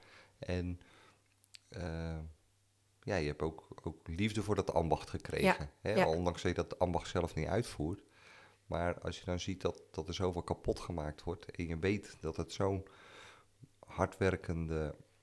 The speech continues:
Speaker 1: mensen zijn, eh, met liefde voor het ambacht, eh, maar dat het ook al, eh, generaties, eh, eh, oud is. En als je dan nu ziet dat, dat bijvoorbeeld bakkerijen waar ik een diverse v-, goed van ken,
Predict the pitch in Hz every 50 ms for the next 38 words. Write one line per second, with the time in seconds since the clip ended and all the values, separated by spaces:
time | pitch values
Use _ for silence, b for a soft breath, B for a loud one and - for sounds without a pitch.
0 | _ - - - 67 80 95 113 - - 101 95 - 95 92 92 92 90 90 -
1 | - - - 76 73 73 76 76 - - - 76 - - - 78 78 80 104 131
2 | - - - - - - 98 95 - - - 98 98 98 107 117 - - - B
3 | B B B B B B _ - - 85 85 85 82 80 82 85 85 90 90 -
4 | 90 85 90 90 - - 87 85 80 B B B B B B - - - - 82
5 | 82 - - - 104 104 101 95 98 98 101 95 - - 98 92 - - - -
6 | - _ _ _ _ _ _ _ _ - - - - - 87 85 85 85 82 78
7 | - - - - 110 123 123 - - 71 - - - - - - 85 85 80 -
8 | 85 85 - - 82 85 85 87 98 104 98 - 95 90 85 - 85 82 - -
9 | B B B B B B B _ _ - 85 80 - - 76 80 82 82 78 78
10 | 85 85 - - 85 80 87 95 98 92 87 85 82 80 80 80 80 - - -
11 | 82 82 76 - - - 87 82 - 92 87 82 82 80 - - - - - 101
12 | 98 - - 87 82 - - 101 95 82